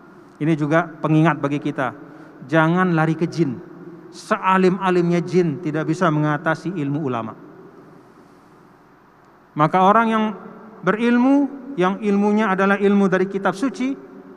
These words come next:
mengatakan, "Ana atika bihi qabla ayyartadda ilaika tarfuk." Sebelum kau kedipkan matamu. Benar.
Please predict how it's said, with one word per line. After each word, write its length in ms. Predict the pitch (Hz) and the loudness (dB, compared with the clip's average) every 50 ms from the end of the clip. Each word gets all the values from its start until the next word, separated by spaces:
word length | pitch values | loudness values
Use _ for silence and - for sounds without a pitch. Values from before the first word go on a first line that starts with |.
| - - - - - - - - - - - - - - - | -20 -20 -20 -20 -20 -20 -20 -20 -20 -20 -20 -20 -20 -16 -8
mengatakan, 600 | - 160 165 170 165 175 165 175 180 180 185 170 | -2 0 0 2 2 0 0 0 0 0 0 -2
"Ana 560 | - 170 170 170 165 175 190 190 202 196 185 175 | 0 0 2 2 2 0 0 0 0 2 2 0
atika 400 | 175 175 196 190 180 185 180 170 | -2 -2 -2 -2 0 0 -2 -2
bihi 260 | 160 165 165 180 165 180 | -2 0 0 0 -2 -2
qabla 400 | - 170 160 156 151 151 165 165 | -2 -4 -4 -2 -4 -4 -4 -4
ayyartadda 680 | 151 151 156 151 147 143 - 196 202 165 147 147 160 | -2 -2 -2 -4 -4 -4 -4 -4 -4 -4 -6 -6 -6
ilaika 380 | 196 151 139 135 131 131 135 127 | -4 -4 -4 -6 -6 -8 -10 -12
tarfuk." 320 | - 131 120 - - - | -12 -12 -12 -12 -14 -16
Sebelum 640 | - - - 180 165 156 170 196 190 170 170 - - | -10 -6 -4 -2 0 2 4 4 4 2 0 -4 -2
kau 400 | - 170 170 175 175 170 175 - | 2 2 4 4 2 0 -2 0
kedipkan 480 | - 202 175 190 190 - - 170 143 135 | 2 2 4 4 2 0 -2 -4 -2 -2
matamu. 400 | 135 127 123 - 123 110 110 113 101 - - - - - - - - - - - - - - - - - - - - - - - | -2 -4 -4 -6 -6 -8 -8 -10 -14 -16 -20 -20 -20 -20 -20 -20 -20 -20 -20 -20 -20 -20 -20 -20 -20 -20 -20 -20 -20 -18 -8 -4
Benar. 480 | 165 202 233 254 254 240 240 233 233 | -2 0 0 0 0 -2 -2 -4 -8